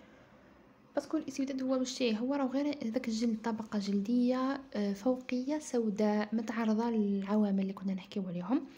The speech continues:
دوكا تتنحى برك ويرجع جلدك نورمال، باسكو الجلد يتبدل. الوغ وكي ينتج جلد جديد راح ينتج جلد طبيعي، طبيعتك انتي، جلد متفتح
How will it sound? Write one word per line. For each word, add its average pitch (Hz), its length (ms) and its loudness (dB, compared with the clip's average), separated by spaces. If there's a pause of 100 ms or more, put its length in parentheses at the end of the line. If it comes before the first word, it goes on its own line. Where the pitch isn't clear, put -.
(220)
دوكا - 140 -2
تتنحى 294 480 -2
برك 269 280 -4
ويرجع 247 220 2
جلدك 233 380 -2
نورمال، 208 280 2
باسكو 214 300 -6
الجلد 240 280 -4
يتبدل. 208 540 -2 (180)
الوغ 220 280 -2 (380)
وكي 214 160 -4
ينتج 247 320 0
جلد 220 320 -2
جديد 269 340 0
راح - 160 -8
ينتج 226 300 -2
جلد 247 340 2
طبيعي، 214 480 2
طبيعتك 220 560 0
انتي، 208 400 2
جلد 226 300 2
متفتح - 680 -6